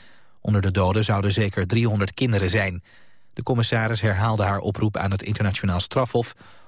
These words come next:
om het regime van president Assad te vervolgen... voor misdaden tegen de menselijkheid.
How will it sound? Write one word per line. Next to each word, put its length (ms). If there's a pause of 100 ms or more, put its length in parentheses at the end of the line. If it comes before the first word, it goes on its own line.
om 120
het 120
regime 360
van 200
president 440
Assad 280
te 100
vervolgen... 560 (340)
voor 280
misdaden 500
tegen 260
de 60
menselijkheid. 680